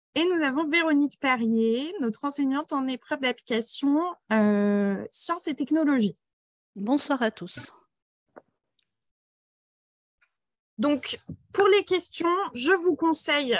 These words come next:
Speaker 1: de, euh, les poser dans le chat pendant les, euh, présentations de nos enseignantes. Vous allez avoir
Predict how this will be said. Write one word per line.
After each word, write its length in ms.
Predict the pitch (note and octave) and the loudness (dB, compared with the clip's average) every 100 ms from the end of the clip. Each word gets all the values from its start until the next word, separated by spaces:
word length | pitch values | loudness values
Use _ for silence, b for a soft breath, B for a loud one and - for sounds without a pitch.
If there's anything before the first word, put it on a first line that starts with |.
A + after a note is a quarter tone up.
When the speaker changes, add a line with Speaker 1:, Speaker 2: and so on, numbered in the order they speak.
| - | -2
Speaker 1:
de, 540 | A3+ G#3+ C#4+ D4+ D4 - | 0 2 4 2 0 0
euh, 420 | A3+ A3+ A3+ A3 | 0 2 2 2
les 160 | A3 D#4 | 2 -2
poser 360 | - D#4+ C#4 B3+ | -2 -6 -4 0
dans 180 | D4+ | 0
le 140 | D#4+ D4+ | 0 -2
chat 220 | - D4 C5+ | -4 -4 -4
pendant 360 | - D#4+ D#4+ D#4+ | -4 0 2 2
les, 420 | D#4 B3+ A#3+ A#3 | 2 2 2 2
euh, 260 | G#3+ G3+ F#3+ - _ | 2 2 -2 -8 _
présentations 960 | - D#4 D#4 C#4+ C4+ C4 - C4 A3+ G#3+ _ _ _ _ | -6 0 2 2 0 -2 -2 -2 -2 -4 _ _ _ _
de 220 | G3+ G#3 D#4 D#4+ | -2 2 2 2
nos 200 | C#4+ B3 | 2 0
enseignantes. 680 | A#3 A3+ A3 G#3 G#3+ - A3+ F3+ _ _ _ _ _ _ _ _ _ _ _ _ _ _ - | -2 0 0 0 -2 -4 -6 -6 _ _ _ _ _ _ _ _ _ _ _ _ _ _ -8
Vous 160 | B3+ D#4 | 0 2
allez 180 | D#4 | 2
avoir 680 | D4+ C#4+ C4 B3+ A#3+ G#3 F#3 | 2 0 0 2 2 2 -4